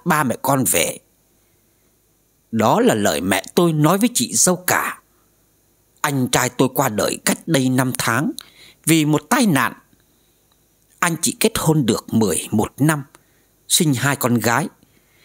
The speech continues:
Hiện tại các cháu cũng dần khôn lớn lên rồi. Mẹ tôi có hai người con trai, còn tôi là con gái út đã lấy chồng. Lúc trước,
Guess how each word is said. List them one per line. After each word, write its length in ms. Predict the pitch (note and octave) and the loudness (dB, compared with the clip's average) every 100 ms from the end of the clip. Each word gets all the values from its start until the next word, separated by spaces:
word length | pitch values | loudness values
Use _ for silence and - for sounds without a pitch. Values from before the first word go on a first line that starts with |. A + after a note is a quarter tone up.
| - - - | -20 -16 0
Hiện 240 | F3 - | 0 2
tại 140 | D#3+ D#3+ | 0 0
các 160 | G#3 - | 0 -2
cháu 160 | - A3+ | 0 0
cũng 280 | B3+ G#3+ D4 | 2 2 2
dần 300 | E3 B2+ G2+ - | 2 0 -2 -8
khôn 280 | - E3+ G#3 | -4 0 2
lớn 280 | G3 F3 G3+ | 4 4 4
lên 220 | A#3 F#3+ | 2 2
rồi. 280 | B2+ G2+ - - _ _ _ _ _ _ | 0 -2 -4 -10 _ _ _ _ _ _
Mẹ 280 | A#2+ C3 - - | 0 0 -2 -2
tôi 180 | E3+ D#3 | 0 2
có 140 | - G3 | 2 0
hai 320 | F#3+ - D#3 A2 | 0 -2 -2 -2
người 240 | F#2 D#2 - | -4 -6 -4
con 140 | - D3+ - | -4 -4 -2
trai, 240 | D#3+ D3+ _ _ _ _ _ _ _ _ _ _ | -4 -4 _ _ _ _ _ _ _ _ _ _
còn 260 | - D#3 D#3+ - | 0 0 0 2
tôi 160 | B3+ B3 | 2 2
là 100 | C3 | 0
con 200 | G#3+ A3 | 2 2
gái 260 | - C#4 - | 2 -2 0
út 140 | C4+ - | -2 -2
đã 200 | - - | -2 0
lấy 300 | A#3+ A#3+ B3+ - | 2 0 -2 -4
chồng. 220 | - - - _ _ _ _ _ _ _ _ _ _ | -4 -4 -10 _ _ _ _ _ _ _ _ _ _
Lúc 220 | F3 B3 - | 0 0 0
trước, 320 | G3 B3+ - | 0 0 -2